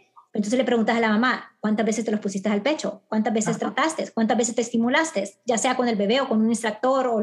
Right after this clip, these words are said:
Speaker 1: o, o, o manualmente. Porque todo eso, eh, juega un, un papel clave en, en la lactancia.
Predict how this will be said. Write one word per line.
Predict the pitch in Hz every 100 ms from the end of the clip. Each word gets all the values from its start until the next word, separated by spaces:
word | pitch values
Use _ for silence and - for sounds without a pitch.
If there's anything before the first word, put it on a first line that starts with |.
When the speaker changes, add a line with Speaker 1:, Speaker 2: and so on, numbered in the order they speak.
| - -
Speaker 1:
o, | 220
o, | 196 185 185 190 - - 208 - - -
o | 233
manualmente. | 214 214 254 285 311 190 - - - _
Porque | - 226 233
todo | 247 285 277
eso, | 254 302 294 -
eh, | 226 214
juega | 196 208 214 240
un, | 220 233 240 220 196 196 - -
un | 226 233 220 196
papel | 214 214 214 226
clave | - 233 220 277 269 -
en, | 190 190
en | 196
la | 180
lactancia. | 185 - 311 302 190